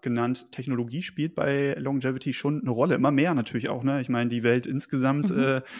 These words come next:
Speaker 1: ist, ist immer mehr tatsächlich auch geprägt natürlich von Technologie, aber auch das Thema Longevity. Welche Rolle spielt denn Technologie für dich persönlich, wenn du jetzt, ne, in deinen Alltag guckst im, im Kontext Longevity?
Speaker 2: Ja,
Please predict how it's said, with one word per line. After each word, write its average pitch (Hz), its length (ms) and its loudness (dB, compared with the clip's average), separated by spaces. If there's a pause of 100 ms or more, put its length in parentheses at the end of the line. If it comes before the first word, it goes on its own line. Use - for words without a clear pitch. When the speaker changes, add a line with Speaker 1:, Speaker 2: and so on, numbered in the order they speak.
(140)
Speaker 1:
ist, 131 160 -4
ist 131 140 -4
immer 131 220 0
mehr 131 280 4
tatsächlich 123 300 -4
auch 117 80 -4
geprägt 131 340 -8
natürlich 131 300 -6
von 123 100 -4
Technologie, 127 560 -6
aber 127 240 -2
auch 135 220 0
das - 180 -8
Thema 127 420 -2 (380)
Longevity. 120 640 -2
Welche 139 220 -2
Rolle 143 200 -2
spielt - 260 -4
denn 131 60 -12
Technologie 131 720 -4 (180)
für - 240 -6
dich 135 380 -4
persönlich, 120 760 -2
wenn 117 260 -2
du 143 220 -6
jetzt, - 300 -2 (240)
ne, 135 220 0
in 123 60 0
deinen 120 180 2
Alltag 127 320 -2
guckst - 320 -6
im, 120 120 -2
im 117 120 -4
Kontext - 520 -8
Longevity? 120 540 -6 (1500)
Speaker 2:
Ja, 220 360 0